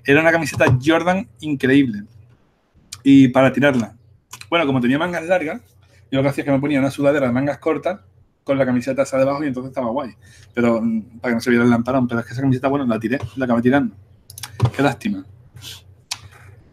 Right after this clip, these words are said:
Adrián Martí, tengo ganas de ver la nueva web, la pa-, nueva página web. Yo también. Eh, José Manuel Pimentel, agradecerte el maravilloso consejo del chat cuarenta y ocho. Ahora no queda ningún pulgón de nada.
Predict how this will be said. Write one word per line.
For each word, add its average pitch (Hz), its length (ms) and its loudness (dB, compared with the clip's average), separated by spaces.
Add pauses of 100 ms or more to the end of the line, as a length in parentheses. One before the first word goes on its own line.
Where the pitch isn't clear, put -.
(320)
Adrián 240 280 8
Martí, 190 320 2
tengo 220 240 2
ganas 220 240 4
de 180 280 4
ver 165 340 0
la 202 120 0
nueva 170 380 0
web, 147 640 -2
la 139 160 -2
pa-, 151 120 -6
nueva 156 260 -2
página 151 240 -2
web. 123 200 -2 (220)
Yo 139 300 -4
también. 123 460 -4 (500)
Eh, 160 260 0
José 160 200 0
Manuel 180 280 0
Pimentel, 185 540 0
agradecerte 160 540 2
el 180 80 -4
maravilloso 160 420 0
consejo 165 380 -4
del 147 120 2
chat 127 160 -2
cuarenta 151 320 0
y 147 60 2
ocho. 170 180 0
Ahora 156 140 4
no 165 100 -4
queda 170 200 2
ningún 160 400 -2
pulgón 143 580 4
de 135 140 6
nada. 151 420 2